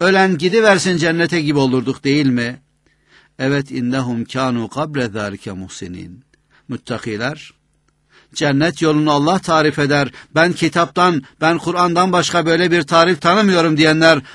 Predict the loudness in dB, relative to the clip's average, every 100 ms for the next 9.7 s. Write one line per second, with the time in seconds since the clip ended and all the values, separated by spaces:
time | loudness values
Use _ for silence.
0 | -4 0 2 2 0 2 0 2 2 2
1 | 2 0 2 2 2 0 2 0 2 2
2 | 0 -8 -4 0 2 2 4 4 4 0
3 | -2 -2 0 -2 2 2 2 0 0 2
4 | 4 4 2 -12 _ -8 -6 -4 -2 2
5 | 0 -2 -12 -20 _ -6 -2 -2 0 0
6 | -2 -2 -2 0 -2 -2 -4 -4 -6 -6
7 | -4 -6 -6 -10 -12 -14 -14 -18 -18 -20
8 | -20 _ _ _ _ _ _ _ _ _
9 | _ _ -12 -10 -8 -8 -8